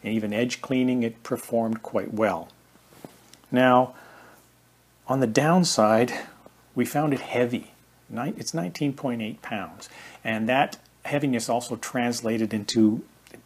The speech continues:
difficulty in maneuvering. Um, it's a little bit hard on the wrist. You could feel it on carpet. You could also feel it on, on the bare floors. We also found the, the pressure relief valve to be set a little low, and it, it kicks in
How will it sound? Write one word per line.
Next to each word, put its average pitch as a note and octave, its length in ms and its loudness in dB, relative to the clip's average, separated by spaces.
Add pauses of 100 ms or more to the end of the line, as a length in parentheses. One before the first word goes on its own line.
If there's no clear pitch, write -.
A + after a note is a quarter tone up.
(140)
difficulty C#3+ 680 -2
in A#2 100 -2
maneuvering. G2 680 -6 (480)
Um, F#2 360 -4
it's - 120 -12
a - 120 -8
little D#3+ 240 0
bit E3 160 0
hard C#3 260 0
on A#2+ 160 -4
the G#2+ 80 -4
wrist. F#2 340 -10
You G#2+ 60 -12
could - 140 -10
feel A2 240 -8
it G#2 80 -8
on F2 180 -12
carpet. A2+ 380 -4
You D#3+ 80 -2
could - 100 -6
also E3 280 -4
feel G#2+ 340 -8
it F#2+ 80 -4
on, F#2 300 -8
on F#2+ 180 -12
the F#2+ 80 -10
bare F#2 240 -6
floors. G#2 580 -4 (600)
We D3+ 100 6
also D#3 180 4
found B2 300 4
the, A2 180 2 (400)
the A#2 200 0
pressure C#3+ 440 2
relief G#2 380 0
valve G2+ 400 -2
to A2+ 80 -8
be G#2 100 -6
set - 560 -2 (560)
a B2+ 60 -10
little C#3 240 2
low, G2+ 280 2
and F#2+ 80 -6
it, G#2+ 100 -10
it A2+ 220 -8
kicks - 360 -4
in A#2 280 -2